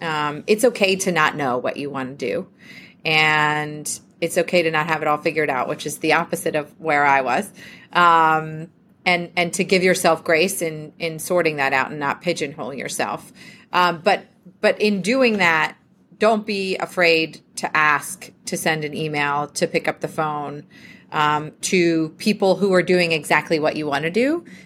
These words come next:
to places who, um, are doing the work that you're interested in, um, or to places that are, you know, doing the work,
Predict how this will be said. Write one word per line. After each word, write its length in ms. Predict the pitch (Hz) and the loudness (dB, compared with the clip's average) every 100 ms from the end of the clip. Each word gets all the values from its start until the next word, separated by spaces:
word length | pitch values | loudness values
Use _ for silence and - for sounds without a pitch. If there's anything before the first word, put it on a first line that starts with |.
| - | -6
to 100 | 185 | -4
places 920 | - 175 165 165 175 165 165 160 - - 165 | 0 2 2 2 4 4 4 2 -6 -8 -4
who, 520 | 185 180 175 175 170 - - | 0 2 0 0 -2 -4 -12
um, 540 | 156 147 143 147 147 - - | -6 -4 -6 -8 -18 -20 -4
are 160 | 160 160 | 0 0
doing 340 | 165 160 160 | 0 -2 0
the 100 | 160 | 0
work 260 | 151 160 160 | 4 2 2
that 120 | 151 | 2
you're 120 | 151 | 2
interested 440 | 143 180 175 185 | 0 -4 -4 0
in, 300 | 190 202 220 - - _ _ _ _ _ - - | 0 2 0 -4 -16 _ _ _ _ _ -14 -8
um, 420 | 180 170 170 175 - - - | -4 -2 -4 -6 -14 -20 -6
or 340 | 202 208 240 247 | 2 4 4 4
to 160 | 254 | 0
places 480 | - 233 233 226 208 | 0 2 2 0 0
that 220 | 208 190 | 2 2
are, 580 | 170 185 180 175 175 170 _ _ _ _ | 4 4 6 4 2 -2 _ _ _ _
you 120 | 185 | -4
know, 180 | 175 165 | -2 -2
doing 340 | 160 220 214 202 | 0 0 2 2
the 100 | 180 | 0
work, 460 | 190 185 175 - | 4 2 0 -16